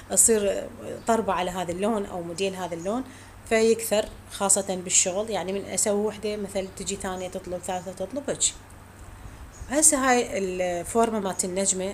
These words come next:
أجي أسوي الحاشية باللون السمائي. آه، تدرون هذا اللون المايل للصفار، آه، حلو ويا اللون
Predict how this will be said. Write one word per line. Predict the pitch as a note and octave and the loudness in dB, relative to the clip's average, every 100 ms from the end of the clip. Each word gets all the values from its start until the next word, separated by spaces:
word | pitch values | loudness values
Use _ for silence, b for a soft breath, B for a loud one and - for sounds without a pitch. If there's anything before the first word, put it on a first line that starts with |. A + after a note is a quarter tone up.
| - | -4
أجي | F3+ - - | -4 -4 0
أسوي | - A#3 B3 G3 | 2 4 2 -2
الحاشية | - F#3+ F#3+ - F3+ | -2 0 2 2 0
باللون | F3 F#3+ C4+ | -2 0 6
السمائي. | - F#3+ E3 - - B B B B - | 8 6 0 -12 -16 B B B B -4
آه، | G3 | -2
تدرون | G3 G#3+ F#3+ | -2 -2 -2
هذا | G3 G#3 | -2 0
اللون | G3 F#3+ G3 G#3 | 0 -2 -2 -6
المايل | F3+ F#3+ G3 G3 F#3 | -8 -4 0 2 2
للصفار، | G3+ - G#3+ - A3 - | 6 6 4 2 0 0
آه، | G3 F#3+ F#3 | -2 -2 -2
حلو | - G#3 F#3+ | -2 -2 0
ويا | F#3 G3 G3+ | 0 0 0
اللون | F3 F3 G#3+ D4 | -4 -2 2 2